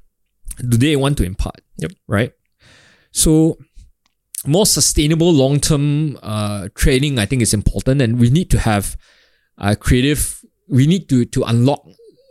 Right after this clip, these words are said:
Speaker 1: creative, uh, producing the way that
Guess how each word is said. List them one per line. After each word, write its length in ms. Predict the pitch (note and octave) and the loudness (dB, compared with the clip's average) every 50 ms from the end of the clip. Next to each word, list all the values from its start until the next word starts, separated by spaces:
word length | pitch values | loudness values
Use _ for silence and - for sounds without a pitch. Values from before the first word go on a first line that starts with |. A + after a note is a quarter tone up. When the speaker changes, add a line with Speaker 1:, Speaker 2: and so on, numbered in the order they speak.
| G#4+ - | -20 -12
Speaker 1:
creative, 540 | - - - C3+ B2+ C3 C#3+ C#3 - - - - | -2 0 2 2 2 2 0 0 -2 -6 -8 -6
uh, 680 | - A2 G#2+ G2+ G2+ G2 F#2+ F#2+ F#2+ F#2 F#2 F#2 F#2 F#2+ | -4 -2 0 0 0 0 0 0 0 0 -2 -2 -4 -4
producing 580 | - - - A2+ A#2+ B2 A#2+ - - C3+ C3+ C#3 | -4 -4 0 2 2 2 4 2 0 0 0 0
the 80 | A#2 G#2 | 2 2
way 240 | G2 A2 A#2 A#2 | 2 2 2 2
that 340 | A2+ G#2 G2+ G2+ F2 - _ | 2 2 0 0 -2 -4 _